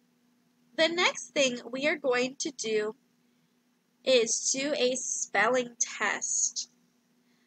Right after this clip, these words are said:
You need to get out the piece of paper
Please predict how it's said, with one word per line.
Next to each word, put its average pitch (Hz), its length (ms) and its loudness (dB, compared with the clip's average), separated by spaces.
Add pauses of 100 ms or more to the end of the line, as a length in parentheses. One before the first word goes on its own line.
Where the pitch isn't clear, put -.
(840)
You 302 180 -2
need 427 200 -4
to 427 240 4
get 269 300 4
out 220 320 4 (440)
the 254 120 4
piece - 320 -2
of 359 100 0 (120)
paper 208 460 0